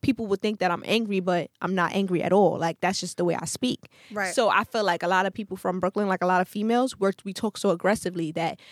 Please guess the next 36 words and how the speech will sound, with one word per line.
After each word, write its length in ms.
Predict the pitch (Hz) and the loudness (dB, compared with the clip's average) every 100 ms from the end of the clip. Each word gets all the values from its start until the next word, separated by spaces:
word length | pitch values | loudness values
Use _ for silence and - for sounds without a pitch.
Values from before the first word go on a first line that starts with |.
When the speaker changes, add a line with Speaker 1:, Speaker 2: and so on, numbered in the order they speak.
| - | -10
Speaker 1:
you 160 | 202 240 | 0 2
might 240 | 220 185 - | 4 2 2
think 240 | 220 220 | 0 2
that 240 | 185 180 | 2 2
we're 140 | 170 180 | 2 0
mad 460 | 180 202 190 170 | 2 4 4 4
or, 240 | 170 165 160 - _ _ - | 4 2 0 -8 _ _ -4
you 120 | 285 | 2
know, 340 | 302 269 254 - | 6 6 6 0
coming 280 | - 240 233 | 0 0 2
at 240 | 202 196 - | 2 0 0
you, 80 | |
and 160 | 196 190 | -2 -2
it's 100 | 208 | 0
like, 340 | 202 180 - - - - _ _ _ - | 0 0 -2 -16 -20 -20 _ _ _ -4
"Bitch, 240 | 240 - | -4 -4
we're 60 | 254 | -4
not 120 | 247 | -2
even 120 | 196 | -4
thinking 240 | 180 170 | -6 -10
about 260 | 170 175 - | -8 -10 -8
you. 200 | - 185 | -8 -8
We're 120 | 190 | -8
just 260 | 208 214 - | -6 -6 -4
talking." 400 | 185 170 - - _ _ _ _ _ - | -2 -2 -6 -16 _ _ _ _ _ 0
Um, 600 | 226 220 214 208 196 214 - - 240 | 4 4 4 2 -2 -8 -10 -8 -6
Speaker 2:
Bronx 340 | 226 214 226 | -4 -4 -6
girls? 180 | - 233 | -8 -2
Speaker 1:
Bronx 320 | 226 247 277 - | 2 2 2 -4
girls 480 | 269 269 262 262 | 2 4 4 0
talk 360 | - - 220 - | -2 2 2 2
like, 420 | 180 185 180 - - - _ _ _ _ _ _ | 2 2 2 -2 -16 -20 _ _ _ _ _ _
like 140 | 180 185 | -12 -6
a 40 | |
bird. 480 | 190 202 175 160 - - - _ _ - - - | -2 0 0 -4 -6 -10 -14 _ _ -18 -16 -4
Like, 340 | 190 180 - | 0 2 0